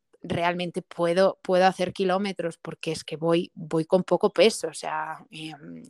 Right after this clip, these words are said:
y entonces hago tiradas y, y voy rápida en este sentido. Am, no sé, como la vida misma, o sea, cada uno escoge el tipo de viaje que quiere, el tipo de epi-, eh, de equipaje.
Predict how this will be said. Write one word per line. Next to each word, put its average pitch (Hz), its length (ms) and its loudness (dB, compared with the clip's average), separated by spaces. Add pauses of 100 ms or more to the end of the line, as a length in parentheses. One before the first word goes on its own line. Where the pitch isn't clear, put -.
(1300)
y 170 200 -4
entonces 160 480 -2 (220)
hago 175 320 6
tiradas 202 800 4
y, 175 300 -18 (280)
y 170 120 -4
voy 170 180 4
rápida 175 540 2
en 170 100 -6
este 165 280 -8
sentido. 160 640 -6 (800)
Am, 185 920 -6
no 240 160 2
sé, 240 180 4
como 196 240 4
la 185 140 6
vida 214 200 4
misma, 220 340 -8
o - 20 -14
sea, 185 180 -12
cada 208 260 -4
uno 214 160 -8
escoge 214 560 -8
el 196 100 -10
tipo 202 220 -10
de 185 80 -8
viaje 196 480 -2
que 180 140 -12
quiere, 220 580 -4
el 226 140 -6
tipo 208 300 -6
de 196 180 -4
epi-, 185 240 -16
eh, 185 400 -16
de 185 100 -10
equipaje. 208 760 -4